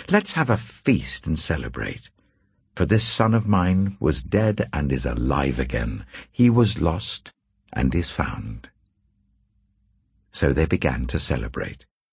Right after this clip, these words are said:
Meanwhile, the older son was in the field.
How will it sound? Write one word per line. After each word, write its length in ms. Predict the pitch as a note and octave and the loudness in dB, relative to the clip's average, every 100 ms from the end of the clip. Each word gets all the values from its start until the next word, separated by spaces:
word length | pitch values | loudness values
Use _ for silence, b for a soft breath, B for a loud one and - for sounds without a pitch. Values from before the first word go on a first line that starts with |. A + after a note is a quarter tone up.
| _ _ _ _ _ _ _ _ _ _ _ _ _ _ _ | _ _ _ _ _ _ _ _ _ _ _ _ _ _ _
Meanwhile, 600 | A2+ F3 - A1+ - - - _ _ _ - | 2 4 4 0 -4 -10 -14 _ _ _ -2
the 120 | A2+ C3 | 2 4
older 260 | D3 D#3 | 4 4
son 300 | - C2+ B1+ | 0 0 2
was 160 | F2 D2+ | 0 2
in 100 | A#1 | 0
the 80 | A#1 | 0
field. 560 | - G2+ A#1+ - - | 2 2 0 -8 -16